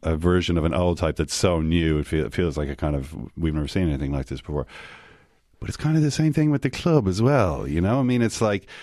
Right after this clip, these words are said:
brilliant coaching, wonderful players. They're all here at this, in the same room. Isn't that something? You know, what a,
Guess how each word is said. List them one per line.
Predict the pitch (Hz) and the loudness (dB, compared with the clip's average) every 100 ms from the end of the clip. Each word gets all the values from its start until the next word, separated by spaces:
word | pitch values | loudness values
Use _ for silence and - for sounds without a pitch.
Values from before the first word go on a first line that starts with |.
| - - | -20 -16
brilliant | - 139 139 120 | -4 0 2 2
coaching, | 120 123 120 104 95 90 104 | 2 2 2 0 0 0 0
wonderful | 131 127 117 107 | 0 0 0 0
players. | - 117 104 95 | 0 2 2 2
They're | 135 151 | 2 4
all | 185 165 | 4 4
here | 151 160 | 4 4
at | 143 | 4
this, | 117 - | 2 0
in | - 135 | 0 2
the | 123 | 2
same | 160 147 120 | 2 2 4
room. | 147 185 127 117 | 4 4 2 2
Isn't | 165 202 | 4 4
that | 202 | 2
something? | - 160 131 123 101 | 2 0 2 2 2
You | 123 | 2
know, | |
what | 135 208 | 2 2
a, | 180 | 0